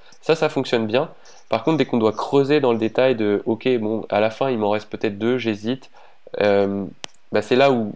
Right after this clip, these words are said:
non, aujourd'hui, euh, vous êtes pas capable de demander à un chatbot de dire, euh, entre le produit, euh, enfin, entre le, le fût, euh, de bière, euh, belge, euh, numéro un et le numéro deux, euh,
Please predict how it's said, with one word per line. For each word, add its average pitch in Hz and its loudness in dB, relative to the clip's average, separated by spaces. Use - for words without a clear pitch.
non, 117 2
aujourd'hui, 107 0
euh, 107 4
vous 107 -2
êtes 107 -2
pas 120 0
capable 120 2
de 113 -4
demander 110 2
à 107 2
un 98 -4
chatbot 107 0
de 110 -6
dire, 117 -2
euh, 104 4
entre 113 0
le 120 0
produit, 117 -2
euh, 101 2
enfin, - -2
entre 113 0
le, 110 0
le 120 2
fût, 139 -4
euh, 113 2
de 107 -2
bière, 120 0
euh, 98 0
belge, 113 0
euh, 98 2
numéro 110 0
un 127 2
et 113 2
le 104 -2
numéro 113 0
deux, 117 0
euh, 123 4